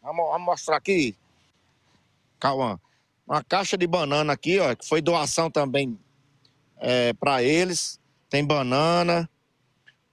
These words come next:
Ali, ali tem mais os pertences que eles estão aqui, exatamente na quadra de skate, né? Na quadra de skate ali tá as caixas com, com roupas, com lençóis,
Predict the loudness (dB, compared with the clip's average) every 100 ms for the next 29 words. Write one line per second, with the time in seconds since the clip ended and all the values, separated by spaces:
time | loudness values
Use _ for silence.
0 | _ _ _ -2 0 0 0 0 -2 -6
1 | -12 _ _ _ -6 -2 -2 -2 0 0
2 | 2 0 -2 -8 -12 -12 -6 -4 -2 -2
3 | -2 -2 0 0 -2 -2 0 0 0 0
4 | 0 0 -2 0 0 0 0 -2 0 -4
5 | 0 -2 -2 -4 -2 -2 -2 -2 -2 -4
6 | -8 -8 -8 _ _ _ _ _ _ _
7 | -8 -4 -2 -2 -2 -2 -2 -2 0 -2
8 | 0 -2 -2 0 2 2 2 4 2 2
9 | -2 0 2 2 0 -2 -10 -6 -4 -2
10 | -2 -4 -8 _ _ _ -2 -2 0 2
11 | 4 4 2 0 -2 0 0 2 0 0
12 | 0 2 4 4 2 0